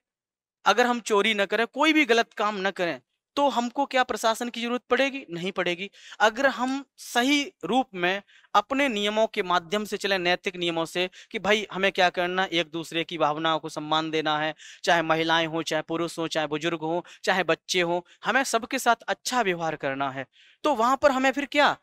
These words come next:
जब सभी जिम्मेदार होंगे नैतिक रूप से,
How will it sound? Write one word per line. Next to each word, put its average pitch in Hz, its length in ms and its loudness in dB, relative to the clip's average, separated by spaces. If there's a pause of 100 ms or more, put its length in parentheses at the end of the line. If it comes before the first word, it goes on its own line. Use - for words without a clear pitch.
(240)
जब 185 100 -2
सभी 269 420 4
जिम्मेदार 233 540 4
होंगे 233 320 0
नैतिक 208 320 -2
रूप 190 160 -6
से, 208 260 -2